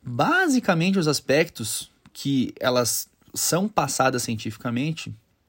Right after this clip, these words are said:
são de observação, certo? Então, a gente tem que tá entendendo e analisando o nosso experimento.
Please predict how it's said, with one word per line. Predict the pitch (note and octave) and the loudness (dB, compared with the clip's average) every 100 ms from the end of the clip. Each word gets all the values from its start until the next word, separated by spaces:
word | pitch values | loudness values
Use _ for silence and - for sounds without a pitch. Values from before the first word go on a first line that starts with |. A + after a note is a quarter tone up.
| _ | _
são | - - D#3+ D#3+ | -6 -2 0 2
de | C#3 A2 G#2 - _ _ _ _ _ | 2 2 0 -12 _ _ _ _ _
observação, | - D3+ - A3 A3+ G#3+ C3 E3 - _ _ _ _ | 0 2 2 2 2 2 -2 -4 -10 _ _ _ _
certo? | - A2 D#3+ - _ _ _ | -12 -10 -10 -14 _ _ _
Então, | A2 A2 A2 | -10 -8 -8
a | G#2+ | -6
gente | A2 A2 | -6 -8
tem | A#2+ | -8
que | G#2+ | -8
tá | - A2 G#2 - - - _ _ _ | 0 0 0 -8 -20 -20 _ _ _
entendendo | F#3 G#3+ G3+ E3+ D3 B2+ C#3 D3 A#2+ | -2 -2 -2 -2 0 2 2 0 0
e | A#2+ | 0
analisando | B2 B2 A#2 G#2+ G#2 A#2 F3+ A3 | 0 0 0 0 0 0 2 2
o | D#3 | 2
nosso | B2+ B2 | 0 -2
experimento. | G#2+ - G2+ G2 A2+ F#3 | -6 -4 -4 -2 -4 -6